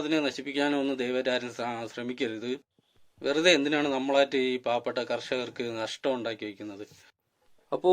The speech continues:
പൂത്തുലഞ്ഞ് നിൽക്കുന്ന പൂക്കളും കണ്ട് ഇനി നേരെ യാത്ര ഹംപിയിലേക്ക്. ഉച്ചയോടുകൂടെ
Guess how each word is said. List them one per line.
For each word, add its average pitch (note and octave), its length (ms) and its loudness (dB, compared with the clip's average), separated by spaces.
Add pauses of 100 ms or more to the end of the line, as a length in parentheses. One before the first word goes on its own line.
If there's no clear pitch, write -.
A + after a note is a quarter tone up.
(120)
പൂത്തുലഞ്ഞ് F3 460 2
നിൽക്കുന്ന D#3 320 2
പൂക്കളും D3 360 0
കണ്ട് C#3 220 0
ഇനി C3 200 0
നേരെ C3 360 2 (420)
യാത്ര C3+ 280 -2 (200)
ഹംപിയിലേക്ക്. B2+ 640 -2 (2250)
ഉച്ചയോടുകൂടെ A3+ 720 8